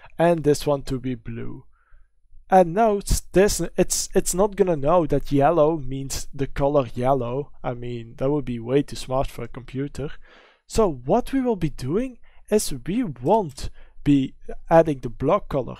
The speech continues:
to color. No, we will do something much cooler. We will go to the, uh, static manager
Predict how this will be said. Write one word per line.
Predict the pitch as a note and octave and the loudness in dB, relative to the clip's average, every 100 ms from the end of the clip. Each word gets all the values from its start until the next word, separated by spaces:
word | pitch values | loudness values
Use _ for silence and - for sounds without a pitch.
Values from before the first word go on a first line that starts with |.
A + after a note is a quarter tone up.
| - | -10
to | - - | -10 -6
color. | - G#3+ D#3 G3+ - - - - | 0 2 2 -2 -6 -20 -20 -20
No, | A#2 A#2 B2+ F3+ F#3 C3 A#2 | -16 -6 4 6 6 4 0
we | C#3 | 0
will | G#3+ A#3+ | 2 2
do | F3 | 2
something | E3+ E3 C#3+ B2 A2 A#2 | 0 0 -2 -8 -10 -4
much | D3+ - - | -4 -4 -8
cooler. | C#3+ C#3 A#2+ - - - - - - - - - - | -4 -4 -4 -8 -12 -16 -18 -20 -20 -20 -20 -16 -2
We | E3+ | 0
will | A3 A#3 | 4 2
go | E3+ E3 G#3 A#3 | 4 6 6 4
to | - A3 | -4 -6
the, | G3 F3 F3 D#3 | -4 -4 -2 -2
uh, | G3 C#3+ B2 | -2 -2 0
static | - - - B3 A#3+ F3 | -4 -4 0 2 2 -4
manager | C#3 B2 A#2+ B2+ - A3+ | -4 -4 -4 -4 0 0